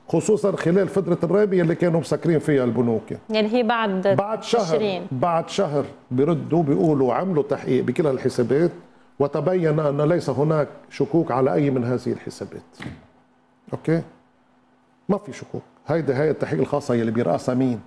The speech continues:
Speaker 2: رياض
Speaker 1: حاكم
Speaker 2: سلامة.
Speaker 1: مصرف لبنان، ويلي أعضاء فيها مدعي عام المالي، ورئيس، آه، لجنة الرقابة على المصارف، و-، وحدا بيسموه رابع بطلب وعطوصية من الحاكم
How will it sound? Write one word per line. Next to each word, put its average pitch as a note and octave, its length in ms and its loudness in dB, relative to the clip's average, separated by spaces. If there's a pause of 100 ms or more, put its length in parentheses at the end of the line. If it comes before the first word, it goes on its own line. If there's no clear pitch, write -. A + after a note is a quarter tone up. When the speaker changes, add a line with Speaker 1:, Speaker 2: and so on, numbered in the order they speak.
(480)
Speaker 2:
رياض C3+ 80 2
Speaker 1:
حاكم A#3+ 60 -2
Speaker 2:
سلامة. - 180 2
Speaker 1:
مصرف - 320 -2
لبنان، A#2+ 380 -2 (520)
ويلي C3 240 2
أعضاء C3 380 0
فيها A2 400 0 (440)
مدعي A#2+ 320 0
عام A#2 240 0
المالي، A#2+ 480 0 (500)
ورئيس، A#2 580 0 (300)
آه، A2 340 0
لجنة A#2 380 -2
الرقابة A2+ 400 -2
على G#2+ 140 -2
المصارف، C3+ 640 -2 (920)
و-، C3+ 380 2 (300)
وحدا C3 340 -2
بيسموه B2+ 840 2
رابع B2 480 0 (420)
بطلب B2+ 920 0
وعطوصية A#2 720 -2
من A2+ 200 -2
الحاكم - 460 -10